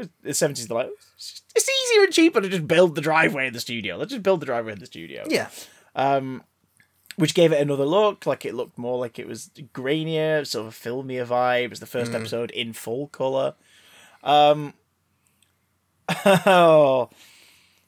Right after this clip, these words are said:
Speaker 1: uh, I, oh, the moment she was like, "Yeah, when little Tommy comes around,"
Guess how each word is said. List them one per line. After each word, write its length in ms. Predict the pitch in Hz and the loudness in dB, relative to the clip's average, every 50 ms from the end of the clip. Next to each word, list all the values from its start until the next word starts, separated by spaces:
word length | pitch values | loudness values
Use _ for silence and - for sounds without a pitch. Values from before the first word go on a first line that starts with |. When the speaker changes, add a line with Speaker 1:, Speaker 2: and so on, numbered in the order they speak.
| _ _ - | _ _ -4
Speaker 1:
uh, 540 | 147 156 151 151 156 151 147 143 143 139 131 - | 0 2 4 6 6 6 6 4 4 2 0 0
I, 420 | 131 135 143 151 147 143 139 95 | 2 4 4 6 4 4 2 0
oh, 640 | 120 127 131 131 127 123 120 117 113 110 107 107 110 - | -2 -2 0 0 0 0 0 -2 -4 -6 -6 -8 -10 -10
the 180 | - 139 151 151 | -2 0 0 2
moment 580 | 147 151 156 160 170 170 165 160 151 147 135 | 4 6 6 6 6 6 4 2 2 0 -2
she 120 | - - 151 | -4 -4 -2
was 160 | 139 131 139 | -2 0 2
like, 540 | 135 131 127 123 120 123 - - - - - _ _ | 2 4 4 4 4 2 -2 -6 -12 -20 -20 _ _
"Yeah, 260 | - 440 440 427 415 381 | -6 -2 -2 -2 0 2
when 200 | 311 240 214 208 | 2 2 2 0
little 180 | 202 190 165 | 0 -2 -4
Tommy 340 | 156 - 160 147 147 143 139 | -2 0 2 2 2 0 -2
comes 320 | - - 127 120 117 110 | -2 -4 -4 -4 -4 -6
around," 540 | 113 110 104 104 107 104 101 110 113 - - | -6 -6 -6 -4 -4 -6 -6 -8 -12 -16 -20